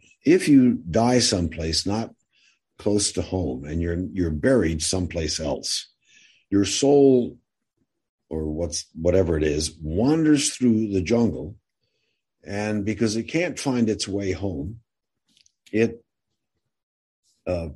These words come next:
howls and screams and like a ghost. And this is very scary, and I,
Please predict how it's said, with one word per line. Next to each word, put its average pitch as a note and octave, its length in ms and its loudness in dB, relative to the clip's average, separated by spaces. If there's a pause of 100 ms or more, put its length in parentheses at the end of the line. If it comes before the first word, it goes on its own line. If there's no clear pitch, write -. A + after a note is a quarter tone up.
(100)
howls - 640 -2
and D#2 140 -6
screams D2 680 2
and D2+ 260 -2
like E2+ 240 0
a F2 100 2
ghost. C3+ 540 0 (800)
And F#2 100 2
this A2+ 160 4
is A2+ 120 2
very G#2 260 2
scary, G2+ 800 -2 (280)
and D#2+ 180 -4
I, E2+ 240 0